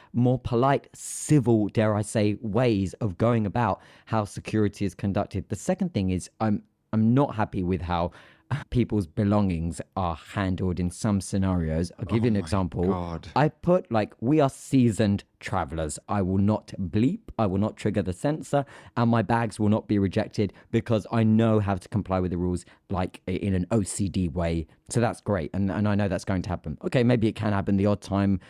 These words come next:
Speaker 1: whatever, random check, and I respect that. But if I'm unzipping my, my laptop and I'm saying, "Do you need the laptop out?" "Yes, they need a laptop." Okay, so take my laptop out.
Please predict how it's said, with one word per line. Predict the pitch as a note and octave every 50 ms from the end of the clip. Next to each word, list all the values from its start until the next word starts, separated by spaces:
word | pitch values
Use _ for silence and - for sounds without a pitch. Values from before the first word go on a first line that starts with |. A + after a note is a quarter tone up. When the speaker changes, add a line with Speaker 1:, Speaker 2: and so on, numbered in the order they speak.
| - _
Speaker 1:
whatever, | - G#2+ G2+ G#2 F2 G2+ G2
random | G2+ G2+ G2+ F#2+ G2 F2+
check, | - E3+ F3+ F3+ -
and | B2+ A#2
I |
respect | G#2+ G2 G2+ - - E2+ D#2 - -
that. | - - - - - - - _ -
But | C#3+ C#3+
if | D3 -
I'm | E3 F#3 A3 A#3 - -
unzipping | C#3+ D3+ D#3 D3+ C#3+ G#2+ G#2+ C3 - - A#2+ G#2+ G#2
my, | G2 G2 G2+ G#2 G#2 G2 F#2+ - _ _ _ _ _ _ _ _ -
my | - A2 A2 G2+
laptop | G2+ G2+ - - - G2+ F#2+ -
and | G2 F#2+
I'm | F2+
saying, | - G#2 G2+
"Do | - A2
you | G2
need | F#2+ F2
the | G2
laptop | F#2 F#2 - - G2 F2+ -
out?" | F#2 E2+ -
"Yes, | F2+ F2 D#2+ -
they | G2+ F#2
need | D#2+ D2+
a | C#2+
laptop." | D2 - - E2+ D#2+ - F2+
Okay, | - - D#2+ D#2 - - - -
so | - -
take | - - -
my | C3
laptop | G2+ F#2+ - - - - -
out. | F#2 F#2+ G2 G2+